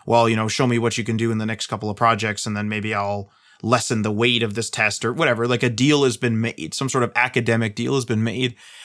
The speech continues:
And so you see that person for one or two days come in, and instead of being, you know, all sort of unorganized and stuff, you see them being super organized. They got their, they got everything ready. Everything's in its proper place, and they're acting different, and they're acting like they're interested in stuff.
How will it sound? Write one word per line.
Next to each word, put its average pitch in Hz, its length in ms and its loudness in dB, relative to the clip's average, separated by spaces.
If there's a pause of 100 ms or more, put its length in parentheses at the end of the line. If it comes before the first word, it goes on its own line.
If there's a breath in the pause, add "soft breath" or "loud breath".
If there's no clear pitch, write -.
And 123 120 -2
so 151 80 0
you 135 160 4
see 175 200 0
that 135 200 2
person 156 400 2
for 123 160 2
one 123 240 4
or 131 80 4
two 120 220 0
days 120 340 4
come 127 220 0
in, 113 380 2 (540 soft breath)
and 120 140 -2
instead 127 240 0
of 123 120 0
being, 113 360 2
you 113 80 -2
know, 110 140 -2
all 110 240 -2
sort 113 220 -2
of 104 120 -2
unorganized 120 520 2
and 117 80 -2
stuff, 120 300 0
you 127 60 0
see 135 140 0
them 120 160 2
being 117 180 0
super 123 280 -2
organized. 117 560 2
They 120 80 0
got 113 160 0
their, 110 280 -2 (400 soft breath)
they 113 100 0
got 117 160 6
everything 117 280 0
ready. 113 600 2
Everything's 120 380 0
in 110 80 -2
its - 140 -6
proper 113 320 2
place, 113 560 0 (120)
and 127 140 0
they're 123 80 2
acting 143 360 2
different, - 420 -6
and 123 80 -10
they're 117 120 -2
acting 117 360 0
like 113 160 -2
they're 113 240 0
interested 120 440 -2
in 113 60 -4
stuff. 107 380 -2